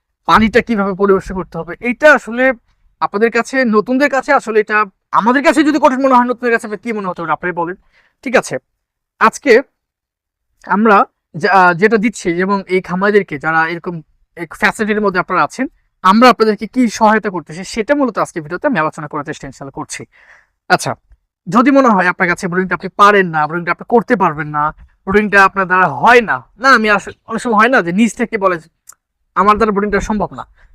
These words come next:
তাদের জন্য মূলত আজকে আমাদের তাকওয়া হাঁসের খামার থেকে সুখবর রয়েছে। আমার পিছনে এবং পাশে দেখতে পাচ্ছেন আমাদের একটা ব্রুডিং, একটা শে-, আহ, শেডে আমরা আছি। এটা আপনারা যা already জানেন, আমাদের,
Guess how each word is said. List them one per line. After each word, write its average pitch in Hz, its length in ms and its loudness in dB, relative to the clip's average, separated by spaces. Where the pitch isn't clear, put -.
তাদের 214 320 4
জন্য 262 160 4
মূলত 254 220 2
আজকে - 300 -2
আমাদের 170 380 -4
তাকওয়া 202 340 2
হাঁসের 175 240 -4
খামার 160 220 -10
থেকে 180 140 -18
সুখবর 208 300 -4
রয়েছে। 143 280 -8
আমার 247 200 2
পিছনে 285 340 0
এবং 196 160 -2
পাশে 247 400 4
দেখতে 196 240 -2
পাচ্ছেন 190 240 -2
আমাদের 180 180 -6
একটা 175 200 -4
ব্রুডিং, 226 420 0
একটা 196 180 -8
শে-, 208 320 0
আহ, 269 120 0
শেডে 214 280 -2
আমরা 180 220 2
আছি। 285 240 -6
এটা 170 200 -2
আপনারা 233 340 2
যা 233 100 2
already 233 240 6
জানেন, 226 220 4
আমাদের, 202 400 2